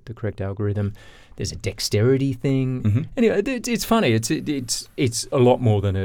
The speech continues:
Speaker 1: a kid's toy or a parlour trick in that sense, and I've been enjoying, uh, mucking around with that. And, and again, very much, it's funny watching, um, you know, as my kids do it, and just the, their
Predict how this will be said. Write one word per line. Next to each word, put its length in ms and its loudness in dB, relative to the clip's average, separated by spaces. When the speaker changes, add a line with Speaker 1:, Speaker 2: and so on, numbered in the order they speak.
Speaker 1:
a 40 -2
kid's 280 -4
toy 160 0
or 160 0
a 40 -2
parlour 300 -4
trick 260 -8
in 120 -4
that 160 -6
sense, 280 -6
and 80 -4
I've 80 -2
been 120 0
enjoying, 500 -4
uh, 380 0
mucking 340 -4
around 240 0
with 140 -6
that. 240 0
And, 180 -4
and 140 2
again, 320 0
very 320 2
much, 360 -8
it's 140 -4
funny 360 2
watching, 760 -4
um, 460 -8
you 60 2
know, 100 4
as 100 -2
my 120 0
kids 320 2
do 200 2
it, 120 -2
and 180 -2
just 200 -2
the, 300 -4
their 160 -4